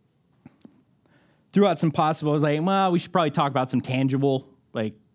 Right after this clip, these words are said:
tangible ways. Like, what could that actually look like?" Some ways to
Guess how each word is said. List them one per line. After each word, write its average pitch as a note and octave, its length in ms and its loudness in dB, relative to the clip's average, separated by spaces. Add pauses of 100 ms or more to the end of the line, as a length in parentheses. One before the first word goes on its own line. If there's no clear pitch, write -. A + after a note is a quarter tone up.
(640)
tangible C#3+ 420 0
ways. D3 340 0
Like, A#2+ 120 -2
what E3+ 180 0
could G#3+ 140 2
that D#3+ 140 0
actually C#3+ 360 -2
look A#2 240 -4
like?" - 260 -16 (1700)
Some D#3 140 0
ways F3 400 2
to D3 480 0